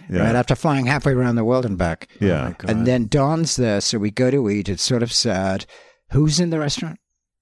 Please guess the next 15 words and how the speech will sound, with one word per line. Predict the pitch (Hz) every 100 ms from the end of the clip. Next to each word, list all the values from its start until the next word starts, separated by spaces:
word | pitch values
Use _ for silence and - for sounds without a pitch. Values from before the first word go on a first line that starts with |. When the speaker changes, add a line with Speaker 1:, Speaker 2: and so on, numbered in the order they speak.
| _ _ -
Speaker 2:
John | - 123 110
Taylor | - 127 107 90 - _ _ _ _ _ _ _ _ -
at | 101 98
another | 98 101 101
table. | - 85 67 - _ _ _ _ _ _ _ _ _ _ _ _ _ -
Don | 127 117
goes, | 98 85
"Hang | 107 -
on, | 92
Mike, | 90 87 104
I'll | 90
be | 95
right | 87 82
back." | 71 90
Speaker 1:
<laughs> | -